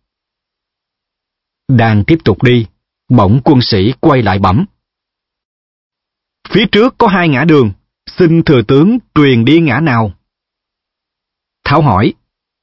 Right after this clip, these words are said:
"Đi ngã nào gần hơn?" Dạ bẩm: "Con đường lớn bằng phẳng dễ đi,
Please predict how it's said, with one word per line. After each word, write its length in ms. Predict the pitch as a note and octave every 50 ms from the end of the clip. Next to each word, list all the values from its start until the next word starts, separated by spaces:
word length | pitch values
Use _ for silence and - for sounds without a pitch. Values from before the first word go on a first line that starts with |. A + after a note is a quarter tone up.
| _ _ _ _ _ _
"Đi 280 | - F#3 E3 F#3 F#3 E3+
ngã 140 | C#3+ A#2+ C3
nào 220 | E3 E3+ C3+ B2
gần 240 | A#2 C3 C3+ B2 G#2
hơn?" 260 | F#2+ C3 D#3+ E3+ D3+ - _ _ _ _ _ _ _ _ _ _ _ _ _ _ _ _ _ _ _ _ _ _ _ _ _ _ _ _ _ _ _ -
Dạ 220 | D#3 D3 D3+ C#3+
bẩm: 300 | C#3 C#3 B2+ C#3 F#3 A3+ B3 - _ _ -
"Con 200 | G#3+ G#3 G3 F#3
đường 220 | E3 D#3 C3+ C3
lớn 340 | C#3 D3 E3+ A3 A#3 F#3+ D#3+
bằng 240 | E3 C#3 C3 C3 A#2 - -
phẳng 260 | A#2+ F#2+ A2+ F#3 A3
dễ 220 | F#3 C#3 A2 A2 E3
đi, 260 | F#3 G#3+ G#3+ G#3 F3